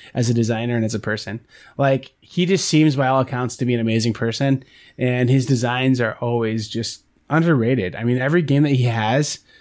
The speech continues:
is good. I mean, <laughs> I, I don't know. I guess Battlecruisers might not be great 'cause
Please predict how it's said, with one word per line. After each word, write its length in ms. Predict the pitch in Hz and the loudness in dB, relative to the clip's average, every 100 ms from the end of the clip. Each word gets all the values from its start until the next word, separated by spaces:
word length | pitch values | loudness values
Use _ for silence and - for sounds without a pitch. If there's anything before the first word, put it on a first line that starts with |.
| - _ _ _ - | -20 _ _ _ -4
is 180 | 131 107 | -2 -2
good. 380 | 110 113 80 - | 0 0 0 -4
I 120 | 139 | 0
mean, 260 | 131 143 131 | 2 4 2
<laughs> 120 | 147 | 0
I, 280 | - - 156 _ - - - | -2 -2 -2 _ -16 -16 -10
I 120 | 147 | -2
don't 100 | 165 156 | 0 2
know. 100 | 139 | 0
I 100 | 135 | 0
guess 180 | 165 | -2
Battlecruisers 600 | - 135 147 147 160 156 | 0 0 0 2 2 2
might 140 | 131 147 | 0 -2
not 120 | 147 | 0
be 80 | 160 | 0
great 340 | 139 156 151 | 2 0 -2
'cause 340 | - 135 - | -2 -2 -2